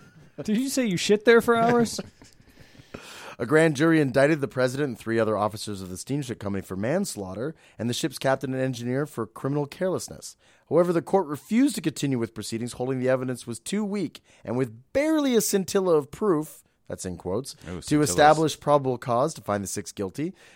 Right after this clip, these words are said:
Speaker 3: The court reasoned that the Eastland was, was operated for years and carried thousands safely,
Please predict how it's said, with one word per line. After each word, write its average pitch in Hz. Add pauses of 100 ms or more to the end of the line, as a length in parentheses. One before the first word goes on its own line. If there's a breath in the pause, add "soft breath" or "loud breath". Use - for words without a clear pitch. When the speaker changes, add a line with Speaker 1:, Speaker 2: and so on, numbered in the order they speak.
(120)
Speaker 3:
The -
court 160
reasoned 151
that 143
the 135
Eastland 156
was, 143 (580)
was 113
operated 156
for 165
years 160
and 113
carried 151
thousands 254
safely, 139